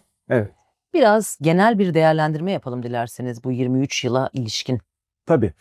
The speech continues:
Speaker 1: Şimdi A K P bir masal anlatıyor. Ee, Adalet ve Kalkınma Partisi aynı zamanda Türkiye'de bir yeni Türkiye kavramını geliştirdi. Ee, tabii,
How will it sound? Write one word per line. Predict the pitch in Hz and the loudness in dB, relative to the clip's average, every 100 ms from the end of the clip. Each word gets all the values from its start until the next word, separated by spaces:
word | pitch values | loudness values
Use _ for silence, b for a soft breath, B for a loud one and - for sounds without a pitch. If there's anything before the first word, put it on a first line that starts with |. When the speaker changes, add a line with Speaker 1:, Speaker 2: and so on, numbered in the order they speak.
| B B - | B B -2
Speaker 1:
Şimdi | 185 180 | 4 4
A | 180 | 4
K | - 190 | 4 2
P | - 190 185 _ _ - | 4 4 2 _ _ 2
bir | 170 | 4
masal | 156 - 170 | 4 2 0
anlatıyor. | 110 95 - 107 131 - _ _ _ _ _ - | 0 -4 -10 -10 -10 -14 _ _ _ _ _ 0
Ee, | 127 117 113 113 113 - | 4 4 4 2 0 0
Adalet | 147 160 151 | 2 2 2
ve | 160 | 0
Kalkınma | 160 143 160 151 | -2 -2 -2 -2
Partisi | - 156 143 143 - | 0 0 0 -4 -4
aynı | 151 156 | -4 -2
zamanda | 143 151 151 151 | -2 -2 -2 -4
Türkiye'de | 151 160 - 156 143 147 | -4 -6 -2 2 4 4
bir | |
yeni | 143 139 156 | 4 4 4
Türkiye | - 113 - 110 | 0 -4 -2 -2
kavramını | - 104 101 95 | -2 -2 -2 -6
geliştirdi. | 90 95 92 - 85 87 139 165 b b b b | -8 -10 -10 -12 -12 -2 -2 -2 b b b b
Ee, | - 143 127 110 107 127 | 2 4 4 4 2 2
tabii, | - 180 160 | 2 4 4